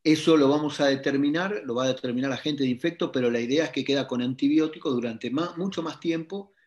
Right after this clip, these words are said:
que un paciente convencional. Por eso tiene que ser, es un paciente, por ejemplo, que es sensible a la cefalotina, el germen que tiene. Entonces, te permite darle una dosis de antibiótico vía oral que, eh, puede ser por bastante tiempo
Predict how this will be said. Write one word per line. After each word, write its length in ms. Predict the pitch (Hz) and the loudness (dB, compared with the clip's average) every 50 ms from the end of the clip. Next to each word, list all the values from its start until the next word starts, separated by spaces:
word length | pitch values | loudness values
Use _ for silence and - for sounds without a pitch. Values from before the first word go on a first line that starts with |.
| _ _ _ | _ _ _
que 80 | - | 0
un 100 | 135 135 | 0 0
paciente 400 | 131 127 117 - 143 135 123 127 | 0 -2 -4 -2 -2 -2 -2 -4
convencional. 680 | 117 117 110 107 107 107 104 117 110 104 95 98 _ _ _ _ _ _ _ _ _ _ | -6 -6 -6 -8 -8 -8 -8 -10 -10 -10 -12 -14 _ _ _ _ _ _ _ _ _ _
Por 140 | - 120 139 | -4 0 0
eso 240 | 151 151 - 170 - | 0 2 0 0 2
tiene 240 | 160 156 156 147 131 | 2 2 2 2 -2
que 100 | 135 127 | -2 -2
ser, 220 | - 170 165 175 | 0 0 0 0
es 160 | 160 127 - | 0 -2 -2
un 80 | 135 120 | -2 -2
paciente, 400 | 131 123 - 151 151 147 143 127 | -2 -2 -2 -4 -2 -2 -2 -4
por 100 | 131 120 | -4 -4
ejemplo, 240 | 143 143 135 127 123 | -4 -4 -4 -2 -4
que 60 | 123 | -4
es 60 | 120 | -4
sensible 380 | 139 123 120 - - 139 139 135 | -6 -8 -4 -4 -2 0 0 0
a 60 | 127 | -2
la 80 | 120 | -2
cefalotina, 680 | 113 - - - 123 123 127 - 165 139 113 95 - _ _ _ _ _ _ _ _ _ _ _ _ - | -6 -10 -8 -6 -6 -6 -2 2 2 2 2 0 -8 _ _ _ _ _ _ _ _ _ _ _ _ -20
el 140 | - - 107 | -18 -16 -10
germen 260 | - 127 123 123 120 | -6 -6 -4 -4 -4
que 80 | 110 123 | -6 -8
tiene. 360 | 101 117 110 104 98 - _ _ _ _ _ _ _ _ _ _ _ _ _ | -8 -8 -10 -10 -12 -18 _ _ _ _ _ _ _ _ _ _ _ _ _
Entonces, 560 | - 104 107 123 123 - 147 139 139 - - | -16 -8 -6 -6 -2 -2 -2 -2 -2 -8 -8
te 100 | _ 120 | _ -6
permite 460 | 104 123 117 123 135 143 135 139 139 127 | -4 -4 -2 0 2 0 2 2 0 0
darle 480 | 131 135 135 135 135 139 139 139 135 - | 0 0 0 0 2 2 2 0 0 -4
una 180 | 123 120 117 117 | -4 -4 -2 -2
dosis 320 | 123 135 135 135 135 117 | -2 -2 -2 -2 -4 -2
de 80 | 123 120 | -2 -2
antibiótico 720 | 123 123 123 131 131 139 147 139 127 - 113 98 104 104 | -4 -2 0 2 4 4 4 4 2 -2 -6 -10 -8 -4
vía 180 | 120 131 131 | -2 0 2
oral 480 | 135 139 143 143 143 156 165 170 170 _ _ _ | 2 2 0 0 0 0 -2 -2 -4 _ _ _
que, 420 | - 117 113 117 117 - - _ _ | -8 -6 -6 -6 -8 -10 -14 _ _
eh, 480 | - 113 107 107 107 104 101 101 98 - _ | -14 -12 -10 -8 -8 -10 -10 -12 -18 -20 _
puede 260 | _ 123 123 120 120 | _ -6 -4 -4 -4
ser 400 | 117 - 139 131 117 107 95 - _ _ _ | -4 -2 0 0 0 -2 -6 -12 _ _ _
por 260 | 113 104 101 98 98 | -16 -14 -14 -14 -16
bastante 440 | 104 101 - - 135 135 131 139 135 | -16 -16 -8 -6 -4 -2 -2 -2 -2
tiempo 520 | 139 147 143 143 139 139 160 175 180 180 | 0 -2 -2 -2 -2 -4 -6 -6 -6 -8